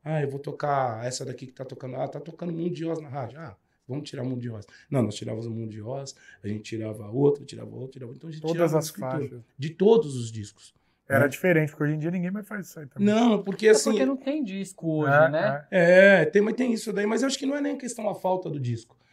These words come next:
Speaker 1: É, se você procurar no, no, na, nas plataformas de streaming, você vai encontrar os discos inteiros do,
Speaker 2: Sim.
Speaker 1: do, dos artistas que estão tocando. É você fazer uma escolha. Mas é que o, o público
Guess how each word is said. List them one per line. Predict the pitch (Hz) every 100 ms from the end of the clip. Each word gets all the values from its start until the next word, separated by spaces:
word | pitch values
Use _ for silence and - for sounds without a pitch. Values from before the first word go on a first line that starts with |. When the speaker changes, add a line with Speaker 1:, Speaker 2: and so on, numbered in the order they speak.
| _ _ -
Speaker 1:
É, | 156 151 143 139 147 143 -
se | -
você | 170 180 190 190 _ _
procurar | - 175 180 160 151 143 175 156
no, | 135 127
no, | 120 113 117 123 113 _ _
na, | 117 113 110 120 117 _
nas | 120 123
plataformas | 120 123 123 - 131 131
de | 123
streaming, | 131 139 185
você | 226 220 -
vai | 277
encontrar | - 233 - 175 160 - - -
os | - 123
discos | 123 160 147 127
inteiros | 131 127 139 127 113
do, | 110
Speaker 2:
Sim. | - 143 147
Speaker 1:
do, | 143 139 131
dos | 120
artistas | 135 127 143 131
que | 127
estão | 131 117
tocando. | 123 120 107 - _ -
É | -
você | 196 226
fazer | 226 214
uma | 240
escolha. | 254 - - 262 131 - _ _ _ -
Mas | 151 165 170
é | 190
que | 185 190 175 143
o, | - 143 151
o |
público | 143 - 262 269 185 160 131 123 110